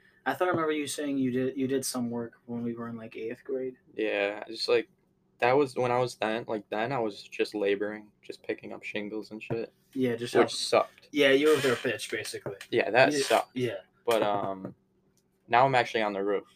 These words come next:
Speaker 1: You're
Speaker 2: like, putting
Speaker 1: actually
Speaker 2: shingles in.
Speaker 1: Yeah, which is, that sounds, that sounds, like, scary, but awesome at the same time.
Speaker 2: It's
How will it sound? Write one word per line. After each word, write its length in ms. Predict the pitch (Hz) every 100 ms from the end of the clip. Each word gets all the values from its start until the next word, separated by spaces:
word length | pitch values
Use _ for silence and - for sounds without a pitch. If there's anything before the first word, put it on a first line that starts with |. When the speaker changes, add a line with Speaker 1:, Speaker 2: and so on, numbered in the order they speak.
| _ _ -
Speaker 1:
You're 220 | 151 139
Speaker 2:
like, 80 | 117
putting 160 | 110
Speaker 1:
actually 40 | 131
Speaker 2:
shingles 420 | 120 104 101 -
in. 80 | 110 _ _
Speaker 1:
Yeah, 160 | 147 135
which 220 | 147 170
is, 160 | 180 -
that 160 | 151
sounds, 220 | 156 160 135
that 340 | 135 143 139
sounds, 200 | 160 127
like, 160 | 120 110
scary, 400 | - 127 113 107
but 100 | 110
awesome 400 | 104 104 - 107
at 60 | 107
the 140 | 101
same 240 | 101 98
time. 260 | 101 101 98 _ _ _ _ _ _
Speaker 2:
It's 560 | - 139 - - - -